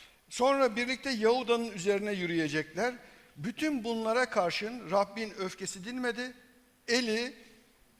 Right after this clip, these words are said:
hala kalkmış durumda." Nedir? Rab onlara çok fena, e, vuracak. Ve on yedi yirmi ayetlere baktığımız zaman buradaki yargının neler olduğunu, e,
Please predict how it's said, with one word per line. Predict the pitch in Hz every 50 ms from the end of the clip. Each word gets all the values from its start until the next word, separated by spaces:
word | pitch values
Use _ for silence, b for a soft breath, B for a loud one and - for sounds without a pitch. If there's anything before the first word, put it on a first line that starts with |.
| _ _ _ _ _ _
hala | - - 196 233 262 262 254 233 214 202 202 202 202 196 196 -
kalkmış | - 165 156 151 - 165 151 - - - -
durumda." | 143 123 117 110 - 95 - - - _ _ _ _ _ _ _ _ _ _ _ _ _ _ _ _ _ _ _ _ _ _ _ _ -
Nedir? | 151 160 151 156 190 208 196 - - _ _ -
Rab | 143 180 202 196 - - - -
onlara | 156 143 143 135 131 139 156 165
çok | - - 165 151 -
fena, | - 135 131 131 131 135 143 - - _ _ - -
e, | 131 127 127 127 123 120 120 120 120 - 139
vuracak. | 135 139 127 123 107 101 101 - - - B B B B B B B B B B B B B
Ve | 175 226 262
on | 233 233 240 277
yedi | 294 294 294 285 262 285
yirmi | 277 254 208 196 208 247 240 247 269
ayetlere | 254 247 240 233 240 233 240 240 233 226 226 202
baktığımız | 214 208 208 208 - 226 226 254 302 339 302 240
zaman | 220 185 151 143 175 233 285 - - B B B B B B B B
buradaki | - 175 247 277 277 247 240 226 - - - 226 226 247 262 277 214 175
yargının | 180 202 214 208 202 190 208 208 214 233 240 233 202 175
neler | 185 208 214 220 214
olduğunu, | 208 196 190 180 175 185 180 180 185 214 233 233 - - - - -
e, | 165 165 165 165 165